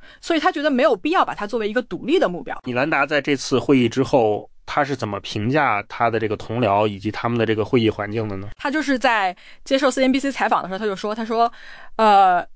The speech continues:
Speaker 1: 他提到这三个使命，只是在重申法律的规定。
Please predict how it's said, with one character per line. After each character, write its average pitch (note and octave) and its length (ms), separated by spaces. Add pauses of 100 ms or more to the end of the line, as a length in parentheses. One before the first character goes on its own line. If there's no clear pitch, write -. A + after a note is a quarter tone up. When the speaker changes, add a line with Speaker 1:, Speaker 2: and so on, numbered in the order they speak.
(260)
Speaker 1:
他 E4+ 200
提 G3+ 360
到 D#4 180
这 A#3 140
三 B3+ 180
个 B3+ 100
使 - 160
命， F3+ 220
只 - 100
是 C4 160
在 C4 160
重 A3 240
申 C#4+ 200
法 - 180
律 A3 160
的 F3+ 80
规 A#3+ 180
定。 C#4 160